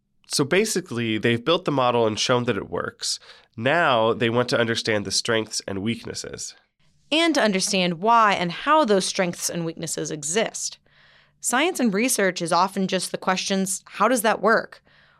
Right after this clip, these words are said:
Speaker 2: Why does this work?" or "Why does that not work?"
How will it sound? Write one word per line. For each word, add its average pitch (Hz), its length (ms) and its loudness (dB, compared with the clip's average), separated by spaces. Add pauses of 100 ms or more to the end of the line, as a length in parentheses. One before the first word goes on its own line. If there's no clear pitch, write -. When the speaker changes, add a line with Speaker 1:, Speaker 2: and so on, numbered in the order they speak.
Speaker 2:
Why 180 200 2
does 214 180 0
this 247 240 0
work?" 156 300 -2
or 156 180 -4
"Why 165 200 2
does 190 160 0
that 190 240 0
not 170 300 2
work?" - 420 -10